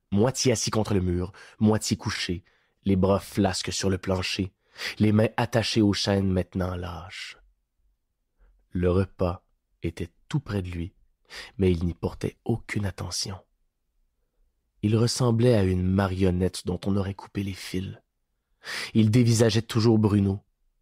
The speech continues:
le regard oscillant entre la terreur et le découragement. « Tu m'as opéré hier. Puis j'ai t-, j'ai tout senti. »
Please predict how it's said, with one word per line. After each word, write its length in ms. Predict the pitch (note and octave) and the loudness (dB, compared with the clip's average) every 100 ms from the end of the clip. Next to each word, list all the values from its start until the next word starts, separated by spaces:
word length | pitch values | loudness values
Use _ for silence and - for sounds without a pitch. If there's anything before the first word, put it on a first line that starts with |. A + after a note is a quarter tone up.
| _ | _
le 100 | G2+ | 0
regard 340 | G2+ G2+ G2+ - | 4 4 2 0
oscillant 540 | B2 - - G2 F#2 - - | 0 0 0 0 0 -6 -6
entre 300 | A2 A2+ - | 0 0 0
la 120 | G2 | -4
terreur 560 | - G#2+ G2+ F#2+ F#2 E2+ | -2 2 4 4 2 0
et 60 | F2 | -2
le 100 | E2+ | -4
découragement. « 600 | F2+ - F2+ E2+ F2 E2+ _ _ _ _ _ _ _ _ _ _ _ _ _ _ _ - | -4 -4 -4 -4 -8 -12 _ _ _ _ _ _ _ _ _ _ _ _ _ _ _ -12
Tu 200 | - - - | -10 -10 -2
m'as 160 | E3+ - - _ - | -2 -2 -10 _ 2
opéré 580 | A3+ - F3 E3 D#3 | 2 4 4 4 4
hier. 540 | F#3 C#3+ C3+ C#3 A2+ - _ _ _ _ _ _ _ _ _ | 4 4 2 0 -4 -12 _ _ _ _ _ _ _ _ _
Puis 100 | - - E3 | -8 -4 -4
j'ai 20 | |
t-, 540 | - _ _ _ - - _ _ _ _ _ _ _ | -4 _ _ _ -20 -20 _ _ _ _ _ _ _
j'ai 360 | - - E3 - _ | -2 2 2 -2 _
tout 160 | F3+ E3+ | 0 0
senti. » 640 | - - D3 - - A#2+ | -2 -2 -2 -2 -6 -6